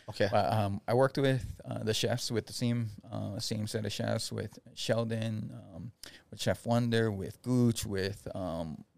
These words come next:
Speaker 2: Moon and Turtle, with
Speaker 1: Hmm.
Speaker 2: Na'au. I worked with them, but we gave them, we ended up giving them the lyrics of some of the songs that my, my grandma composed.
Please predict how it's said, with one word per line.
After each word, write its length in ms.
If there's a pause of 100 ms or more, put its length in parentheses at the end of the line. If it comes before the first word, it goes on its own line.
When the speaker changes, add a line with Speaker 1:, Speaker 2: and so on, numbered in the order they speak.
(120)
Speaker 2:
Moon 140
and 100
Turtle, 540 (360)
with 280
Speaker 1:
Hmm. 80
Speaker 2:
Na'au. 200
I 240
worked 280
with 140
them, 180
but 360
we 200
gave 460
them, 640 (300)
we 140 (200)
ended 220
up 100
giving 300
them 140
the 100
lyrics 540
of 220
some 260
of 140
the 180
songs 500
that 140
my, 160 (400)
my 80
grandma 300
composed. 640